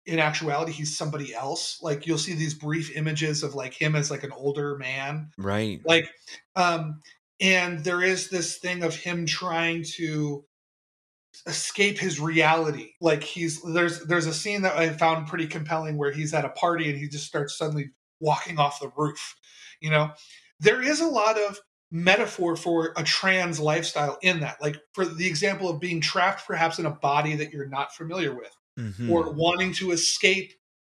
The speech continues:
Speaker 1: a s-, an environment that you are not, that you do not fit into. So I get that trans element. That makes sense to me.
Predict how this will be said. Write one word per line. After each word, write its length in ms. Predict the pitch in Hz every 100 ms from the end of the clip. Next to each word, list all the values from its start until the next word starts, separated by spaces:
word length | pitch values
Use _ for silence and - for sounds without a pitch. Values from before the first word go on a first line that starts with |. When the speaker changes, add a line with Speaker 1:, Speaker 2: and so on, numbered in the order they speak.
| _ 185
Speaker 1:
a 160 | 170
s-, 220 | 156 - -
an 240 | 165 156 160
environment 760 | 160 147 160 175 170 147 147 -
that 220 | 143 156
you 200 | 151 160
are 180 | 147 139
not, 320 | 135 143 143 -
that 140 | 147
you 80 | 151
do 100 | 139 147
not 220 | 131 -
fit 280 | - 160 160
into. 340 | 160 151 113 - _ _ _
So 140 | - 202
I 120 | 185
get 380 | 160 160 208 202
that 220 | 190 -
trans 540 | - 185 170 160 151 -
element. 380 | 175 156 - - _
That 280 | 165 185 185
makes 280 | 180 160 -
sense 460 | - 247 269 -
to 80 |
me. 60 | -